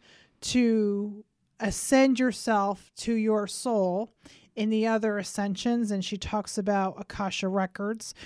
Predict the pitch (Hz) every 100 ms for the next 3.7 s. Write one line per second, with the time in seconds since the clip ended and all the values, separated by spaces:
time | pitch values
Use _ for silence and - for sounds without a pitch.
0 | - - 208 202 - 202 175 214 196 208
1 | 190 196 185 - - - - 220 196 -
2 | 214 202 190 190 202 190 185 180 202 196
3 | 185 196 170 175 180 180 208